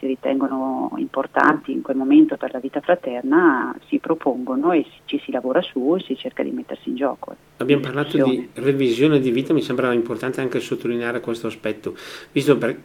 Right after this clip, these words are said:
Speaker 2: come abbiamo spesso detto anche noi nel corso di questa nostra trasmissione,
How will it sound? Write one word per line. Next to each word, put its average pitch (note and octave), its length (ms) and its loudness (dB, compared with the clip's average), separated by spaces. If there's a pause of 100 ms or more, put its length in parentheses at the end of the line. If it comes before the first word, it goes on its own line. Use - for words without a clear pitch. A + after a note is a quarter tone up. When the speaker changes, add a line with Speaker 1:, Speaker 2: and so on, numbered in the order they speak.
Speaker 2:
come B2 300 2
abbiamo A#2 320 2
spesso B2+ 420 -4
detto A#2+ 300 -2
anche A#2 200 -2
noi A#2 120 2
nel A#2 140 0
corso A#2 220 -4
di A#2+ 40 -4
questa A#2+ 200 -2
nostra A#2+ 200 -4
trasmissione, A#2 760 -2